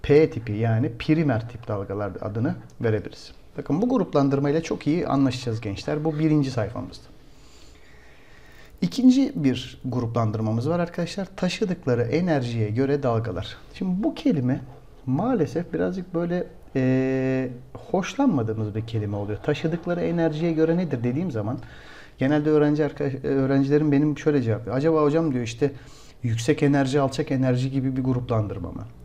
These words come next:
Veyahut da işte potansiyel kinetik falan mı?" gibisinden düşünüyor. Taşıdıkları demekteki amacımız şu. Ortama ihtiyaç var mı bu dalganın iletilmesinde, yok mu? İşte elektromanyetik dalganın en büyük özelliği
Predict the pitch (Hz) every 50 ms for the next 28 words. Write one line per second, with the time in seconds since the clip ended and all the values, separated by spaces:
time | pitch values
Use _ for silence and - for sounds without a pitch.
0 | - - 113 117 123 127 127 123 127 - 139 135 127 - - - - - - -
1 | - - - - - 139 127 - 143 147 147 135 - 156 151 139 - - - 147
2 | 135 135 147 - - 135 131 139 151 151 143 131 123 107 107 101 98 - - -
3 | 107 104 104 101 - - 123 131 180 - - - - - - - - - - 147
4 | - - 202 175 196 - - 214 214 208 165 165 180 180 185 175 180 175 175 -
5 | - 180 - - 135 147 185 196 156 135 139 165 165 - - - - - - 147
6 | 180 226 233 - - 160 139 127 117 - 147 - - - - 135 120 113 117 127
7 | 139 160 180 190 190 175 175 175 - - 160 165 170 170 165 170 175 180 190 185
8 | 165 170 165 170 175 - 175 175 180 180 175 - 185 180 185 185 175 175 175 -
9 | - - - - - - - - - - - - - - - 202 - - 160 -
10 | 160 214 233 233 - 220 214 208 196 180 160 143 - 139 139 143 135 131 127 127
11 | 123 - 147 180 180 165 139 131 127 127 165 156 135 127 113 113 113 131 175 175